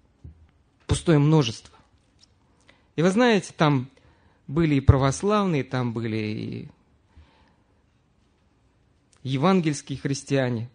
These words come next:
в этой комиссии. Но когда мы закончили, в конце концов, эту работу,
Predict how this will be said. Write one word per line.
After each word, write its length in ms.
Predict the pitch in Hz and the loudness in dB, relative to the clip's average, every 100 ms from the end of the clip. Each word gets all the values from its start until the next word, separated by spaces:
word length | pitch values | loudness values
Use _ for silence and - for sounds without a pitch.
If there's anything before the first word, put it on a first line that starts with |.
| - | -6
в 120 | 135 | -2
этой 200 | 143 135 | 0 0
комиссии. 640 | 143 135 135 113 - - _ _ _ _ - - - | 0 2 0 -2 -10 -14 _ _ _ _ -20 -20 -6
Но 80 | - | -2
когда 240 | 196 220 254 | 2 4 4
мы 120 | 233 | 6
закончили, 580 | 226 226 277 269 208 165 | 4 2 2 4 4 2
в 60 | |
конце 280 | - 180 208 | 2 2 2
концов, 360 | 190 170 175 165 | 2 2 2 0
эту 180 | 151 | 2
работу, 680 | 151 151 151 226 240 - 117 | 4 4 4 4 4 2 -2